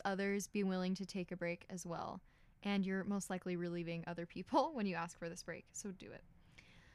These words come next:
Third, practice role reversal when experiencing moments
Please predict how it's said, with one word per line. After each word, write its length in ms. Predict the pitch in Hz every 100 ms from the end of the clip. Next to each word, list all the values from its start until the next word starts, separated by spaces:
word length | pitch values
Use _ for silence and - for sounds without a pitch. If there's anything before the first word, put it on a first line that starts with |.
| - -
Third, 360 | 294 311 320 294 - - - - -
practice 480 | - 262 269 359 -
role 280 | 220 214 214
reversal 680 | 196 180 175 - 170 180 190
when 160 | 202 196
experiencing 580 | - - 202 214 254
moments 580 | 208 180 175 190 - -